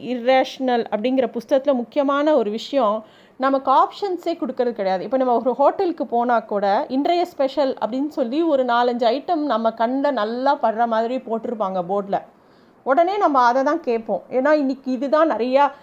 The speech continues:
அ, ஃப்ரெஷ்ஷா பண்ணியிருப்பாங்கன்னு நம்மளோட எண்ணம். அந்த, அதோட விலையை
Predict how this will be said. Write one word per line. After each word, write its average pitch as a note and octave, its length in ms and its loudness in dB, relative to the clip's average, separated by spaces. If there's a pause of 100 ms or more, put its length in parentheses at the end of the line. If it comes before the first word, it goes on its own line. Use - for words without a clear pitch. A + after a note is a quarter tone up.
(200)
அ, A3 180 2
ஃப்ரெஷ்ஷா C4+ 420 2
பண்ணியிருப்பாங்கன்னு C4 720 0
நம்மளோட A3+ 400 0
எண்ணம். G#3+ 320 -2 (840)
அந்த, C#4 400 2
அதோட C4 280 4
விலையை D#4 340 2